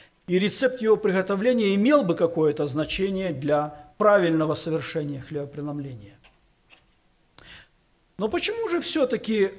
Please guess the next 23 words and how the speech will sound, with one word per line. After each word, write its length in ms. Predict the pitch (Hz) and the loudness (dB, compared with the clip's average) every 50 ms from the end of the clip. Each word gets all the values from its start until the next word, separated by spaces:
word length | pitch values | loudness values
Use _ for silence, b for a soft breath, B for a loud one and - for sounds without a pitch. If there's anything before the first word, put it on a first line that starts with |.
| - | -6
в 180 | - 220 151 139 | -4 -4 -2 -2
момент 580 | 147 180 214 226 226 240 262 247 226 - - - | 0 2 2 2 2 4 4 2 2 0 -2 -2
преподания 640 | 214 208 - 233 214 175 185 185 185 180 175 170 | -2 -2 0 0 0 2 2 2 2 4 2 2
этой 220 | 170 170 180 180 170 | 2 2 2 0 0
заповеди 520 | 156 175 202 208 208 196 180 175 165 170 | 2 2 0 0 2 0 -2 0 0 0
в 100 | 160 160 | 2 2
руках 320 | 160 160 160 - 180 170 - | 2 0 0 0 0 0 -2
Спасителя 580 | - - 180 - - 202 - - 160 156 160 | -4 -6 -6 -4 -4 -6 -6 -4 -2 0 0
оказался 640 | 147 - 170 160 143 139 160 156 143 - - 160 - | 0 0 -2 -2 0 0 -2 -2 -4 -6 -8 -8 -8
опреснок, 960 | - - 120 - - - 147 131 - - - - - - - - - - - _ - _ _ | -8 -8 -10 -10 -8 -8 -8 -8 -8 -10 -14 -16 -18 -20 -20 -20 -20 -20 -20 _ -20 _ _
чего 360 | - 147 143 143 151 147 143 | -12 -8 -4 -2 0 0 0
нельзя 440 | 135 143 151 160 156 156 226 233 185 | 0 0 0 0 0 2 2 2 2
отрицать, 600 | - - - 147 - - - - - - - - | 2 -2 -6 -10 -12 -12 -10 -10 -12 -12 -14 -16
это 160 | 135 - 151 | -14 -12 -10
было 260 | 131 127 156 156 143 | -6 -4 -4 -4 -4
так? 420 | 120 - 135 - - - - - _ _ _ _ _ _ _ _ _ _ _ _ _ _ _ _ _ _ _ _ _ _ | -4 -8 -14 -18 -20 -20 -20 -20 _ _ _ _ _ _ _ _ _ _ _ _ _ _ _ _ _ _ _ _ _ _
Неужели 360 | 175 196 208 202 262 302 277 | -2 0 2 2 2 2 0
этот 220 | 269 240 262 254 254 | 0 0 -2 -2 -2
факт 260 | - 254 254 254 254 | -4 -4 -6 -4 -4
не 160 | 220 220 208 196 | -4 -4 -4 -4
имеет 340 | 196 202 196 202 190 - | -4 -4 -6 -6 -8 -10
никакого 480 | 175 - - 165 165 - 175 156 147 143 | -10 -6 -6 -6 -6 -6 -6 -6 -6 -6
значения? 680 | 127 147 151 143 - - - 127 123 95 - - - | -6 -8 -10 -8 -10 -10 -12 -12 -12 -14 -18 -20 -20